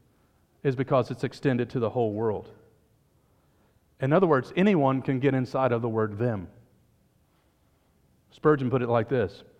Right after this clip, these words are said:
"Now into that pronoun them, I feel that I can crawl." Can you get in there? <laughs> Oh, by a humble faith, appropriate the cross of Christ by trusting in it and get into that big little word, them.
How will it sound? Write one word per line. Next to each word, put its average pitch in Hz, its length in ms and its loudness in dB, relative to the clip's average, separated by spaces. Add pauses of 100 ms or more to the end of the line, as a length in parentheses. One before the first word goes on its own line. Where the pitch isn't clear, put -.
(240)
"Now 151 220 4
into 208 300 4
that 175 300 4
pronoun 147 600 4
them, 120 400 2
I 123 160 4
feel 127 340 -4
that 117 100 0
I 113 100 0
can 110 200 -10
crawl." 101 480 -8 (1300)
Can 165 180 4
you 185 120 0
get 160 220 2
in 165 180 2
there? 160 360 -2
<laughs> - 40 -20 (500)
Oh, 202 220 8
by 151 220 6
a 139 100 4
humble 170 300 4
faith, 135 400 0 (260)
appropriate 175 720 4
the 151 80 -2
cross 151 380 2
of 127 80 -8
Christ 139 360 0
by 131 140 -2
trusting 139 580 -2
in 139 140 -2
it - 220 -8 (320)
and 139 180 -2
get 160 160 6
into 156 240 2
that 120 300 2
big 143 180 2
little 123 320 0
word, 110 380 -4
them. 101 280 -6